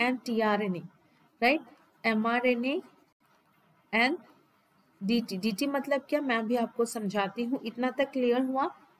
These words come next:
right? अगर मैं affinity chromatography को यहाँ समझाती हूँ, मान लो ये है column,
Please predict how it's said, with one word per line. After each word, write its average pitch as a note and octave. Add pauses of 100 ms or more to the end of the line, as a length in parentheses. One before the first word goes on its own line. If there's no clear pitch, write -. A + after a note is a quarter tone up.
(160)
right? C4+ (440)
अगर C4+
मैं E4+
affinity B3+
chromatography A3+
को A#3+
यहाँ A3+
समझाती G3
हूँ, A3+
मान A3
लो C#4+
ये A3+
है A3+
column, E3